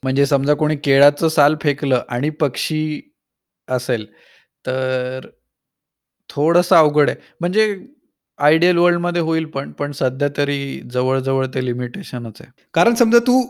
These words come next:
Speaker 2: एकदम चांगली सिस्टम जरी बनवली, तर मी एक, अ, रोबोट असणारा पक्षी उडवेल आणि तुझी गाडी पूर्ण थांबवून टाकेल.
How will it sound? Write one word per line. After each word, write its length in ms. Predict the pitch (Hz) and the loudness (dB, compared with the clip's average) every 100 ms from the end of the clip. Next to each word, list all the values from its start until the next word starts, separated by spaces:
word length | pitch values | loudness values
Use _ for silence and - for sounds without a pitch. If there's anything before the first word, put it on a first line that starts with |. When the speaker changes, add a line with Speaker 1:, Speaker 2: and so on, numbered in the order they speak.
| - | -2
Speaker 2:
एकदम 280 | 165 180 226 | 2 2 4
चांगली 280 | 185 190 | 4 4
सिस्टम 400 | 208 214 - 208 | 2 -2 0 2
जरी 160 | 202 202 | 4 4
बनवली, 400 | 165 131 120 123 | 2 0 -4 -8
तर 240 | - 196 | -2 0
मी 200 | 220 233 | 2 4
एक, 260 | 220 226 - - _ _ _ _ _ - | 4 2 0 -16 _ _ _ _ _ -4
अ, 60 | 151 135 127 127 | 0 0 0 0
रोबोट 400 | 156 170 175 233 | 4 6 6 6
असणारा 760 | 214 - 208 208 202 202 190 185 | 6 4 6 8 10 8 6 2
पक्षी 440 | 180 156 - 196 | 0 0 0 4
उडवेल 380 | 165 147 147 143 | 4 4 2 2
आणि 160 | 139 165 | 0 0
तुझी 160 | 165 180 | 2 4
गाडी 200 | 180 196 | 6 4
पूर्ण 260 | 190 175 233 | 0 -2 0
थांबवून 280 | 180 135 120 | -2 -4 -8
टाकेल. 280 | 120 - | -12 -12